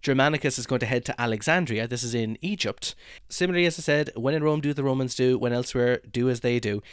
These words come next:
He adopts Greek clothes and he hangs around Alexandria, and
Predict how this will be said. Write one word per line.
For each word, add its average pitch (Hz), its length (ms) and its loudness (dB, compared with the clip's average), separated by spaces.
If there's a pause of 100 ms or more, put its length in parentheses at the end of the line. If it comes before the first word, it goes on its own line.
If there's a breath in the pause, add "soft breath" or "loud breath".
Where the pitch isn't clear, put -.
(160 loud breath)
He 123 400 0
adopts 127 400 0
Greek 151 400 -6
clothes 110 420 0 (240 soft breath)
and 113 360 -2
he 110 460 -4 (100)
hangs 135 260 0
around 127 300 2
Alexandria, 107 640 -2 (220 soft breath)
and 107 500 -4